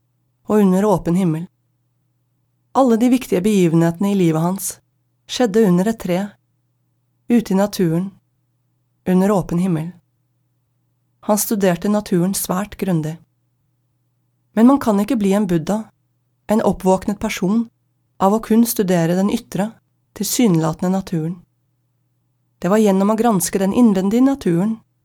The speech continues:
med sin egen direkte erfaring, at han ble Buddha. Og det var dette han lærte bort.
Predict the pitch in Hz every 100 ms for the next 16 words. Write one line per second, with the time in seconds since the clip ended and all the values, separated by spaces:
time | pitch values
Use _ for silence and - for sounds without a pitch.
0 | _ _ _ 185 - 208 240 185 175 226
1 | 233 180 - 202 - 180 160 214 247 _
2 | _ _ _ _ _ _ 214 220 269 202
3 | 190 175 151 185 196 _ _ _ _ _
4 | _ _ _ _ 220 233 254 262 - 190
5 | 208 226 165 - 165 180 -